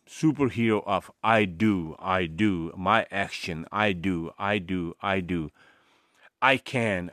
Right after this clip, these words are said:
I, I can." Train yourself like that. And I have full trust in you that you can do it. Because I've done it. I struggle just like you. I struggle like anybody else, okay?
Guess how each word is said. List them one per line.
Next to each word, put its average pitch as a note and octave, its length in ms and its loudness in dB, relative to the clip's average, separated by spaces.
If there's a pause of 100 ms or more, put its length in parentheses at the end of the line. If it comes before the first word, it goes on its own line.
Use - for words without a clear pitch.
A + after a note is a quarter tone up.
I, A2 360 0
I A2+ 120 2
can." A2 640 -6 (320)
Train G#3 280 4
yourself A#2 420 2
like E2+ 220 -8
that. D#2+ 200 -14 (960)
And G#2+ 120 -6
I A#2 60 2
have G2+ 340 -2
full C#3 400 0
trust C#3+ 380 -4
in D3+ 140 0
you A2+ 300 0
that E2+ 260 -6
you G#2 60 -10
can G2 180 -2
do G#2+ 200 2
it. F2 140 -6 (1120)
Because F#2+ 300 -10
I've A#2+ 220 4
done E2 220 -2
it. D2+ 140 -14 (120)
I G#2+ 140 -6
struggle G#2 340 -4
just G#2 240 -6
like A2 240 0
you. G2 300 -2 (560)
I G#2+ 60 -8
struggle A2+ 360 -6
like G#2 320 -4
anybody E3 800 4
else, F2 400 -6
okay? C3 460 -6